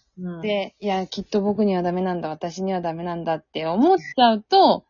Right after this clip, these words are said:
Speaker 2: 本当にそうなっちゃうから、だって、
Speaker 1: それね、
Speaker 2: うん。
Speaker 1: ジャッジだもんね、自分に対して。
Speaker 2: そうそうそうそう。
Speaker 1: うん。
Speaker 2: だからもう素直に別に今できないこと、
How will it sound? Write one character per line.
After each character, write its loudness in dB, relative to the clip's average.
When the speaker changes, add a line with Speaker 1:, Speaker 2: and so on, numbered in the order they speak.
Speaker 2:
本 4
当 4
に 4
そ 4
う 6
な 4
っ 2
ち 0
ゃ 0
う -8
か -8
ら、 -2
だ 4
っ 2
て、 -2
Speaker 1:
そ -8
れ -4
ね、 -14
Speaker 2:
う 0
ん。 -2
Speaker 1:
ジ -2
ャ 0
ッ -8
ジ -8
だ -8
も -16
ん -20
ね、 -10
自 -16
分 -18
に -4
対 2
し -10
て。 -12
Speaker 2:
そ 0
う -6
そ -10
う -16
そ -6
う -12
そ -10
う。 -18
Speaker 1:
う -18
ん。 -20
Speaker 2:
だ -8
か 4
ら 6
も 2
う 0
素 -2
直 6
に 2
別 2
に 4
今 6
で 0
き 2
な 4
い -4
こ -4
と、 0